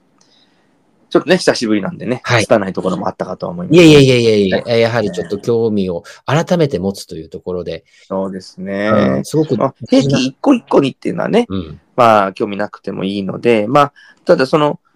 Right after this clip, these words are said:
Speaker 1: こういうことになったらああいうふうになるとかっていう、この先を読むっていうかね、
Speaker 2: うん。はい。そうですね。
Speaker 1: う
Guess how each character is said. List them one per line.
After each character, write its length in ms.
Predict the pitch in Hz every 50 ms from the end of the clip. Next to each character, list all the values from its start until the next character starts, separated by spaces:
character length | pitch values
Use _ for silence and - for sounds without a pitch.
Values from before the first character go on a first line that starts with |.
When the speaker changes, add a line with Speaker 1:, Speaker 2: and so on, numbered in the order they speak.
| _ _ -
Speaker 1:
こ 120 | - 165
う 40 | 165
い 20 | 165
う 40 |
こ 120 | - - 185
と 100 | - 151
に 60 | 139
な 80 | 143 143
っ 80 | -
た 100 | - 143
ら 120 | 135 131 123
あ 40 |
あ 60 | 127 135
い 60 | 131
う 40 | 127
ふ 60 | 139
う 40 | 127
に 120 | 117 107
な 100 | 110 110
る 140 | 110 104 -
と 80 | _
か 80 | - 98
っ 80 | 92 _
て 120 | - 98
い 60 | 95
う、 40 | 92
こ 80 | - 98
の 60 | 98
先 320 | - 101 101 98 - 165
を 200 | 151 147 143 - - _
読 160 | - 151 139
む 140 | 127 107 92
っ 340 | _ _ _ _ _ _ -
て 80 | -
い 20 | -
う 60 | -
か 120 | - -
ね、 100 | 185 233 277
Speaker 2:
う 20 |
ん。 20 |
は 0 |
い。 60 | 277 _ _ _ _ -
そ 80 | -
う 20 | -
で 60 | -
す 80 | - 143
ね。 100 | 185
Speaker 1:
う 40 | 202